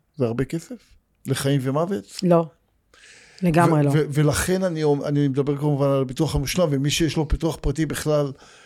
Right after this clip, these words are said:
Speaker 1: אה, מכוסה
Speaker 2: אין בעיה.
Speaker 1: לחלוטין, וארבעים אחוז מהמדינה יש להם ביטוח פרטי, שמונים אחוז יש להם ביטוח מושלם. עוד פעם אני אומר, חייבים לבוא לבדיקות. עכשיו, הרבה אנשים באים ואומרים לי, "עינת, תשמעו, אני עשיתי את הסקר."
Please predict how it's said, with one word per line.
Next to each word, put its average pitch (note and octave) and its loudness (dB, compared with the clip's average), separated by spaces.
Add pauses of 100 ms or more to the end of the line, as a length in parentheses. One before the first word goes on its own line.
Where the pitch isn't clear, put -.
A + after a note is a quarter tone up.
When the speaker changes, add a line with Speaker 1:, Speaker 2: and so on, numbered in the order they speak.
(300)
Speaker 1:
אה, C#3 2
מכוסה C#3+ -2
Speaker 2:
אין F#3 6
בעיה. E3 6
Speaker 1:
לחלוטין, D#3 0
וארבעים D3 0
אחוז D#3 -2
מהמדינה D#3+ 0
יש D3+ -4
להם D#3+ -4
ביטוח D3 -6
פרטי, F3 -2
שמונים D3 -2
אחוז D3+ -2
יש D3+ -4
להם D#3+ -4
ביטוח D3 -6
מושלם. D3+ -4 (460)
עוד - -2
פעם E3+ -2
אני D3+ 0
אומר, C3 -2 (120)
חייבים D#3 0
לבוא C#3 0
לבדיקות. B2+ -8
עכשיו, G3+ 0 (520)
הרבה C#3+ 4
אנשים C4 0
באים F#3 0
ואומרים F#3 -4
לי, E3+ -2
"עינת, C#3+ -4 (640)
תשמעו, A#3 0
אני G3 2
עשיתי F#3+ -2
את F3 -6
הסקר." D3 -2